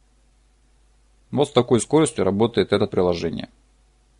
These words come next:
Все, десять фотографий изменили свой размер. Нажимаю «Готово». Перехожу обратно в Sony Vegas и смотрю,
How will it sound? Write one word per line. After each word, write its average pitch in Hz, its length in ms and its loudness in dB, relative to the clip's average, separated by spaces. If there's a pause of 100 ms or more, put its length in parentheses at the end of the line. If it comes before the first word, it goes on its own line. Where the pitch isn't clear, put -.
(540)
Все, - 320 -4 (320)
десять 110 340 0
фотографий 131 580 0
изменили 107 460 -2
свой 104 240 0
размер. 95 360 -2 (320)
Нажимаю 101 400 -2
«Готово». 185 460 2 (920)
Перехожу 113 420 2
обратно 95 400 2
в - 40 -6
Sony 95 300 -4
Vegas 147 380 -4 (1000)
и - 80 -6
смотрю, - 480 0